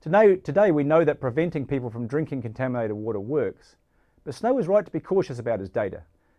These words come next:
To understand the impact of any disease control measure, you need to understand the disease dynamics. You need to ask, what would have happened anyway? Snow found his data on the Vo-, Sutherland Vauxhall Water Company much more persuasive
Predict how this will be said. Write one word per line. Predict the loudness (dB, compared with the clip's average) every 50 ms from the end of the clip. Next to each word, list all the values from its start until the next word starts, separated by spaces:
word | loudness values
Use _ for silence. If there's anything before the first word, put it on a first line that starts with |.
| _ _
To | -4 -2
understand | 0 0 -2 -2 -2 0 0 2 2
the | 2 0
impact | 0 0 -2 -2 -2 -2
of | -4 -4
any | -2 -2 -2
disease | -2 -2 0 2 0 0 0
control | -4 -10 -6 0 0 0 0
measure, | 0 -2 -4 -4 -6
you | -6 -6
need | -4 -4 -4 -4
to | -6 -6 -6
understand | -4 -4 -6 -6 -8 -6 -6 -6 -6
the | -6 -6
disease | -6 -6 -6 -4 -4 -4 -4
dynamics. | -6 -8 -10 -10 -12 -14 -16 -18 _ _ _ _ _ _ _ _ _ _
You | -8 -6
need | -4 -4 -4
to | -6 -6 -2
ask, | -2 -2 -2 -2 -6 _ _ _ _
what | _ 2 2 4 4
would | 4 2 2 2
have | 2
happened | 0 -2 -4 -4 -4 -6
anyway? | -4 -4 -4 -4 -6 -6 -10 -12 -16 _ _ _ _ _ _ _ _ _ _ _ _ _ _ _ _ _ _ _
Snow | -16 -6 0 2 2 2
found | 2 0 -2 -2 -2
his | -2 -2
data | 0 2 2 2 2 0
on | -2 -2 -2
the | -4 -6
Vo-, | -4 -4 -4 -4
Sutherland | -2 -2 -2 -2 -2 -2 -4 -6 -4
Vauxhall | -2 -4 -4 -4 -6 -8 -6
Water | -4 -4 -4 -4
Company | -4 -6 -10 -8 -8 -8 -8 -6
much | -4 -4 -4 -4 -6 -8
more | -10 -10 -10
persuasive | -10 -14 -10 -8 -6 -6 -6 -8 -12 -12